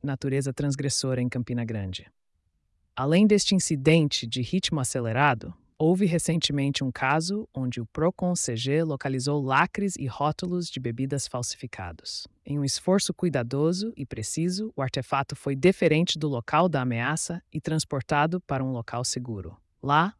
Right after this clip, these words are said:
foi detonado com sucesso sem causar danos a propriedades ou colocar vidas em risco. Para a segurança máxima dos policiais envolvidos nessa operação perigosa,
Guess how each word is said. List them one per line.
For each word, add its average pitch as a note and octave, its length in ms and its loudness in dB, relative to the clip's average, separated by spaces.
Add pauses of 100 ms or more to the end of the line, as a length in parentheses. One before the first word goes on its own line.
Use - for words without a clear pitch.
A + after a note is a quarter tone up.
foi - 160 -2
detonado D3+ 500 4
com F#3 160 0
sucesso D#3+ 600 2
sem F3 200 2
causar D#3 400 4
danos D3 460 2
a C3 60 0
propriedades C#3 1000 0
ou C#3 160 -4
colocar C3+ 460 -4
vidas C3 340 -2
em B2+ 120 -2
risco. G#2+ 520 -8 (240)
Para D#3+ 160 4
a - 20 4
segurança F3 500 6
máxima D#3+ 480 4
dos C3+ 160 -2
policiais D3+ 560 2
envolvidos C#3+ 580 0
nessa B2+ 280 -2
operação A#2+ 500 -2
perigosa, C#3 640 0